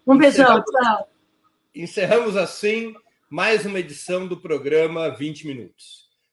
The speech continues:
Speaker 2: Voltaremos a nos ver amanhã, quinta-feira, dia dez de junho, às onze horas,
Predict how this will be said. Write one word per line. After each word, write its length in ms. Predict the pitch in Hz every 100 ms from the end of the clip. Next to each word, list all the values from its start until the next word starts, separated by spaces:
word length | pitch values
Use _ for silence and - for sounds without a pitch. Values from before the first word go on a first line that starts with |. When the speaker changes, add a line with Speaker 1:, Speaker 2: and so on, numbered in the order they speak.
| _
Speaker 2:
Voltaremos 680 | 143 156 156 156 185 180 147
a 60 |
nos 220 | 156 147 110
ver 160 | 135
amanhã, 640 | 131 127 123 131 160 196 190 _ _
quinta-feira, 720 | 151 147 131 113 - 131 156
dia 200 | 156 113
dez 420 | 92 139 165 175 117
de 180 | 127
junho, 540 | 110 120 127 151 175 190 _ _ _
às 260 | 127 110 127
onze 400 | 214 254 151 131
horas, 580 | 117 139 165 175 -